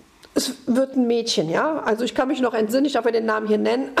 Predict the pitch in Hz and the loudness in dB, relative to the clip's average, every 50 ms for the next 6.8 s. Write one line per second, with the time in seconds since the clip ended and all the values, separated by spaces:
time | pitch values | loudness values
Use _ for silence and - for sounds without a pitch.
0 | - - 339 320 269 220 226 - 226 214 220 - - 220 214 - 214 202 208 214 | -2 0 -2 -2 -2 -6 -4 -2 -2 -2 -2 -4 -4 -6 -2 -2 -2 -2 -2 -2
1 | 214 233 208 208 208 208 208 190 196 190 190 190 190 - - - 240 240 - - | -2 0 0 0 0 0 0 0 0 0 -2 -2 -2 -4 -4 -4 -4 -2 -2 -2
2 | 269 262 269 269 262 262 254 - 247 254 254 262 233 233 240 247 262 262 262 254 | -2 0 0 0 0 0 0 -2 -2 -2 -2 -2 0 0 0 0 0 -2 -2 -2
3 | 247 226 220 226 - - - 262 247 247 247 233 240 233 - - - - - - | 0 0 -2 -4 -4 -2 -2 0 0 2 0 0 -2 -6 -12 -20 -20 -20 -20 -20
4 | - - - - - - - - - - - 240 262 294 302 - - 247 220 214 | -20 -20 -20 -20 -20 -20 -20 -20 -8 -2 0 2 2 2 0 -2 -2 0 -2 -2
5 | 220 - 233 214 220 220 220 214 202 196 202 220 269 285 - - - 320 294 285 | -2 -4 -2 0 0 0 0 0 0 0 0 0 0 -2 -4 -2 0 0 0 0
6 | 269 262 247 254 262 277 262 254 247 262 269 254 269 269 269 | 0 0 0 0 0 -2 -2 0 2 2 2 2 0 -2 -2